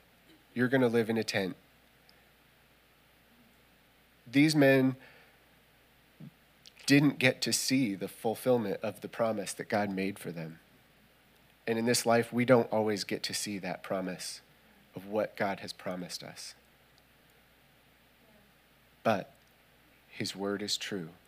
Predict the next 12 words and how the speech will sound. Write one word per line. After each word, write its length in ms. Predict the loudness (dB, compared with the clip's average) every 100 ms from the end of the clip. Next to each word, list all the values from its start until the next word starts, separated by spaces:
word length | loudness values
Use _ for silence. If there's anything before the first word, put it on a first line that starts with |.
| _ -20 -20 _ _ _ -12
and 140 | -12
he 80 | -10
does 240 | -10 -10
not 240 | -10 -12 -12
lie. 280 | -12 -12 -18 -20 _ _ -20 -20 -20 -20 -20 -20 -20 -20 _ _
So 400 | -4 2 2 0 -6 _ _ -20 _ _ -2
we 100 | 2
know 240 | 4 4
that 140 | 2 -2
we 100 | -6
can 160 | -8
count 320 | -6 -4 -4